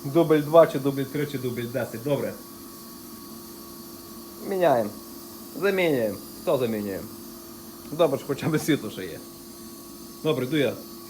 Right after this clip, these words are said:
По штуці зливу конденсату ще його заміняю. Заміню. Замінив.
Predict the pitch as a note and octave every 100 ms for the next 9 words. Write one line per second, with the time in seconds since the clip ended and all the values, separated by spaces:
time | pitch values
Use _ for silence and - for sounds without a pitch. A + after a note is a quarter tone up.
0 | - - - - - - - - - -
1 | - B2 E3 D3 B2+ C3+ C#3 C3 B2+ B2+
2 | C#3+ C3 G#2 B2 A2+ G2+ G#2 G#2 G2 -
3 | - G#2 G#2 G2+ F#2 - - - - -
4 | - - - - - C6+ - - - -
5 | - - - - - - - - B2 C#3
6 | G#3 A#3+ C3